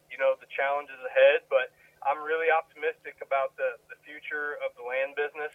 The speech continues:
and the future of the market. And, uh, if, if you're a land broker who's educated and who works hard,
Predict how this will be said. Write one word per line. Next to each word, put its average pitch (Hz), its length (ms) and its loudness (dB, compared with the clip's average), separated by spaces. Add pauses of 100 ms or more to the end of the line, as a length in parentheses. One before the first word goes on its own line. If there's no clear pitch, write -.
(140)
and 127 160 -10
the 120 160 -4
future 147 320 -8
of 135 160 -4
the 123 80 -18
market. 135 480 2 (400)
And, 131 320 0
uh, 123 460 -2
if, - 80 -16 (260)
if 131 160 -18
you're 143 160 -4
a 131 80 8
land 151 240 2
broker 156 400 0
who's 131 240 -14
educated 156 800 -2 (380)
and 131 420 0 (140)
who 139 100 -12
works 139 240 -4
hard, 143 480 -2